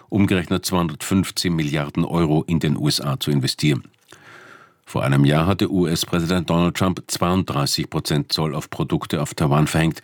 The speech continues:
Später wurden sie auf zwanzig Prozent verringert.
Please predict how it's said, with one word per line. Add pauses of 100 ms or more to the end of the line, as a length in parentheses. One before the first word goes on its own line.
(240)
Später
wurden
sie
auf
zwanzig
Prozent
verringert.